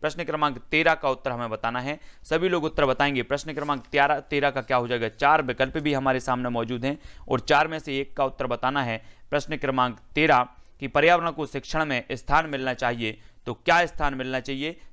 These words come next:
तब आप सभी ने उत्तर बताया है प्राथमिक स्तर पर, विकल्प नंबर ए इसका सही होगा। ठीक है, पर्यावरण को शिक्षण में स्थान मिलना चाहिए, तो प्राथमिक स्तर पर भी मिलना चाहिए, माध्यमिक स्तर पर भी मिलना चाहिए।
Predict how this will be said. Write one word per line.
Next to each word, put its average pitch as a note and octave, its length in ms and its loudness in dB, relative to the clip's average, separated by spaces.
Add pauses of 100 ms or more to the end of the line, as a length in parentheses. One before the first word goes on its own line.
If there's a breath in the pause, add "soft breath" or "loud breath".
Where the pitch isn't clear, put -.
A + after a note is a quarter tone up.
तब C3 120 4
आप C3+ 140 6
सभी C3+ 240 -4
ने D#3+ 80 -6
उत्तर C3+ 220 -2
बताया B2 320 2
है A2+ 140 -6
प्राथमिक C#3 600 0
स्तर B2 260 0
पर, A2+ 360 0
विकल्प A#2+ 300 0
नंबर A#2 320 -2 (140)
ए C3 100 2
इसका A2+ 360 -6
सही G#2+ 260 -6
होगा। G2+ 340 -2 (280)
ठीक C#3+ 180 -2
है, F3 140 4 (240 loud breath)
पर्यावरण F3 360 4
को E3+ 180 -8
शिक्षण F3 400 -4
में E3 140 -4
स्थान C#3+ 280 0
मिलना B2+ 260 -2
चाहिए, C3+ 420 -4 (300 soft breath)
तो A#2+ 80 -4
प्राथमिक D#3+ 520 2
स्तर E3 240 -2
पर D#3 180 -2
भी D#3+ 100 -8
मिलना D3+ 280 -2
चाहिए, D3+ 380 -6 (280 soft breath)
माध्यमिक E3 460 2
स्तर D#3 240 0
पर C#3+ 180 0
भी D3 120 -6
मिलना C#3 260 -2
चाहिए। C#3 380 -4